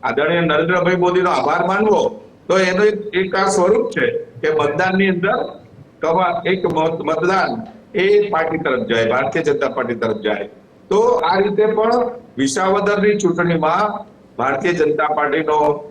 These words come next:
જંગી વિજય થવાનો છે. બંને વિધાનસભા બાય ઇલેક્શન હોય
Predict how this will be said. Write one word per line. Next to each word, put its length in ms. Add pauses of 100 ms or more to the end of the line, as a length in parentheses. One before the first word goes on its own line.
જંગી 600 (200)
વિજય 320
થવાનો 440
છે. 300 (260)
બંને 280
વિધાનસભા 680 (320)
બાય 160
ઇલેક્શન 460
હોય 220